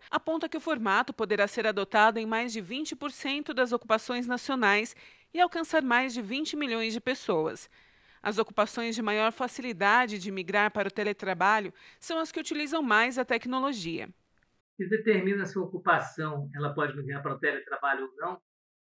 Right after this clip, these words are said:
Speaker 2: geralmente é o grau de tecnologia incorporada ao processo produtivo daquela ocupação. Existem exceções, por exemplo, profissões ligadas à saúde, à segurança, elas têm que ser presenciais.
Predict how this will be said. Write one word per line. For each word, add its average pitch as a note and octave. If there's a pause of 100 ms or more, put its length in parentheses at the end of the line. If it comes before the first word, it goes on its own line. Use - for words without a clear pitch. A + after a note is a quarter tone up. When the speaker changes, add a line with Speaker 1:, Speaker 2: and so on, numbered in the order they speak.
Speaker 2:
geralmente F#3
é -
o F3
grau E3
de D3+
tecnologia D#3+
incorporada D3+
ao -
processo D3+
produtivo D3+
daquela D3
ocupação. D#3 (280)
Existem E3+
exceções, F#3
por D3
exemplo, C#3+ (280)
profissões C#3+
ligadas C#3+
à -
saúde, D#3
à D3+
segurança, D#3
elas -
têm F3
que F3
ser F#3
presenciais. F3+